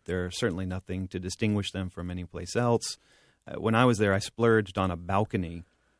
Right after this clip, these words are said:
and it was pretty comical because my balcony, as it turns out, was about three feet off the ground.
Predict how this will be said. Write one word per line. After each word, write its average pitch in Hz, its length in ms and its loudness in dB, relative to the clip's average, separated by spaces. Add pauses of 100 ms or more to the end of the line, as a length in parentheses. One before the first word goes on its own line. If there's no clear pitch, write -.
(300)
and 101 460 0
it 104 120 -4
was 101 200 -4 (140)
pretty 135 240 0
comical 104 560 2
because 98 280 -2
my 107 140 2
balcony, 113 480 4
as 101 140 2
it 92 80 -4
turns 107 320 0
out, 98 160 0
was 90 100 -6
about 90 300 -2
three 120 280 -2
feet 110 300 -4
off 95 240 0
the 104 80 -4
ground. 92 540 0